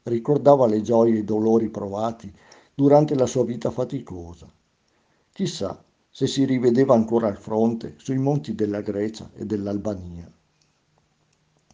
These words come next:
Poi, quelle lunghe sere si tramutavano in calme notti di luglio, e anche per me era arrivato il tempo di riposare nella stanza dai muri rosa. Sarebbe stato un sonno tranquillo,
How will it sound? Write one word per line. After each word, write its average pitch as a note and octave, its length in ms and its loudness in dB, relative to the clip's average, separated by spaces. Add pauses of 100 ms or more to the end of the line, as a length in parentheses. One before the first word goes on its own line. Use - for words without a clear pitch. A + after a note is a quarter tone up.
(300)
Poi, G2+ 380 0 (460)
quelle B2+ 300 2
lunghe C3+ 380 4
sere B2+ 320 2
si G#2 160 -8
tramutavano A2 760 2
in G2+ 140 -6
calme A2+ 380 0
notti G#2+ 380 -8
di F#2 160 -14
luglio, F2+ 480 -14 (640)
e C#3+ 100 -2
anche D#3 260 4
per C3+ 200 2
me G#2+ 360 -4 (540)
era C3+ 240 4
arrivato C#3 420 4
il C#3 120 -2
tempo G#2+ 380 0
di A2 140 0
riposare A2+ 600 0
nella A2+ 280 0
stanza G2+ 460 -8
dai G#2+ 140 -6
muri A2 320 -6
rosa. F2 460 -14 (1400)
Sarebbe A#2+ 480 2
stato G#2+ 420 -4
un A2 120 -4
sonno A2 340 0
tranquillo, A2 760 -8